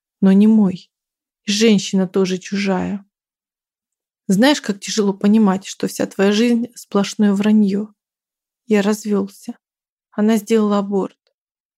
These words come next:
Легко, не задумываясь над тем, насколько это морально. Она тоже не любила меня. Просто было принято,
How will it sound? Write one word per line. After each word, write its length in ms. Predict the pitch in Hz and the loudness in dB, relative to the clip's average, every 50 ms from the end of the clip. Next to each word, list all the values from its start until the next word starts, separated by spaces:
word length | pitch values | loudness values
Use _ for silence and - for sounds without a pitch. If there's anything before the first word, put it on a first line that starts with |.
| _ - | _ -2
Легко, 420 | 202 196 214 208 - - - 285 | 0 0 0 0 -2 -2 0 2
не 140 | 247 214 196 | 2 2 2
задумываясь 640 | 185 - 214 196 220 247 240 226 185 208 196 - - | 0 0 0 0 0 2 2 2 0 0 -2 -2 -2
над 160 | 214 208 208 - | -4 -4 -4 -2
тем, 180 | - 240 226 | -2 0 0
насколько 480 | 220 214 - - - 226 214 214 - 220 | 0 0 -2 -6 -6 -6 -6 -4 -4 -6
это 180 | 214 214 - 202 | -6 -4 -2 -2
морально. 640 | 202 214 214 214 196 180 175 180 185 190 185 180 _ _ _ _ _ _ _ _ _ _ _ _ _ _ _ _ _ | -2 0 0 -2 -2 -2 -2 -4 -4 -6 -8 -10 _ _ _ _ _ _ _ _ _ _ _ _ _ _ _ _ _
Она 220 | - 214 214 226 | 0 2 2 2
тоже 320 | 226 - 269 254 - - 196 | 2 0 -2 0 0 0 0
не 120 | 190 190 | 0 0
любила 420 | 190 196 196 196 196 185 180 185 180 | 0 0 -2 0 0 0 0 0 0
меня. 420 | 185 185 185 185 190 202 214 - _ _ _ _ _ _ _ _ _ _ _ _ _ _ _ _ | 0 0 0 -2 -2 -4 -8 -12 _ _ _ _ _ _ _ _ _ _ _ _ _ _ _ _
Просто 340 | - 220 220 214 - - 214 | -4 -4 -4 -2 -4 -4 -4
было 220 | 196 214 220 233 226 | 0 0 0 0 0
принято, 640 | - 269 240 214 202 185 180 - - - 170 | -2 0 0 2 2 0 -2 -6 -10 -12 -12